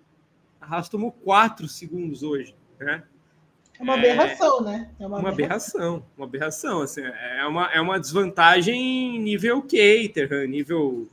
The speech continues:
Speaker 2: Sim.
Speaker 1: Marúcia, Espanha,
Speaker 2: <laughs>
Speaker 1: né? É equipe nanica mesmo.
Speaker 2: Sim.
Speaker 1: É, não acho que isso vai acontecer a temporada toda, até porque seria uma, um absurdo. É, acho que a Haas vai melhorar nos próximos dois dias,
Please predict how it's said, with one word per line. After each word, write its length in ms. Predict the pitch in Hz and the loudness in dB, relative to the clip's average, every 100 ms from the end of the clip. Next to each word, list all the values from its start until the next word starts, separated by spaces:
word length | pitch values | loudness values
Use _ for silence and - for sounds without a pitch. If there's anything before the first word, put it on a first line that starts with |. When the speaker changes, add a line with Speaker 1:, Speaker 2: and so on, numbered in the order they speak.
| - | -10
Speaker 2:
Sim. 80 | 240 | -4
Speaker 1:
Marúcia, 1300 | 226 170 139 165 220 220 175 - 147 135 131 123 120 | 2 2 2 2 2 0 0 -2 -4 -2 -2 -4 -6
Espanha, 1160 | 123 - - 156 175 220 208 156 139 127 123 - _ | -12 -14 -4 2 4 6 4 2 -2 -4 -6 -12 _
Speaker 2:
<laughs> 500 | 381 - - - - | -12 -10 -10 -10 -10
Speaker 1:
né? 340 | 143 151 170 135 | -4 -2 -2 -2
É 80 | 143 | -4
equipe 320 | 233 175 190 | -6 -10 -2
nanica 480 | 220 294 254 - 170 | 0 0 -2 -2 -2
mesmo. 360 | 139 123 107 _ _ _ _ _ | -2 -4 -8 _ _ _ _ _
Speaker 2:
Sim. 80 | - | -4
Speaker 1:
É, 600 | 143 139 131 127 117 67 _ _ - | -2 0 0 -4 -10 -16 _ _ -10
não 240 | 151 226 | -4 0
acho 280 | 190 196 - | 2 2 -2
que 40 | |
isso 160 | 180 151 | -12 -2
vai 120 | 165 | -2
acontecer 380 | 160 151 156 165 | -2 -8 -12 -12
a 20 | |
temporada 420 | 160 151 151 139 | -14 -6 -4 -4
toda, 280 | 131 151 180 | -4 -4 -4
até 140 | 170 | -4
porque 360 | 147 143 - 156 | -8 -8 -6 -6
seria 320 | - 139 175 | -4 -4 -4
uma, 280 | 170 139 127 _ 127 | -4 -10 -12 _ -18
um 120 | 143 | -16
absurdo. 640 | 143 - - 160 196 240 254 _ _ _ _ _ - | -14 -12 -6 -4 -4 -6 -10 _ _ _ _ _ -4
É, 920 | 143 147 147 139 135 135 127 123 - | 0 2 2 2 0 0 -2 -6 -4
acho 260 | 160 170 - | 0 2 2
que 80 | 160 | 0
a 80 | 135 | 2
Haas 260 | 135 156 156 | 4 2 2
vai 80 | |
melhorar 500 | 143 151 147 131 151 | 0 2 2 4 4
nos 160 | 170 - | 4 -2
próximos 400 | 151 151 147 143 | -6 -8 -6 -8
dois 320 | 135 156 135 | -2 0 0
dias, 480 | 107 131 180 190 - | -2 -2 -2 -4 -12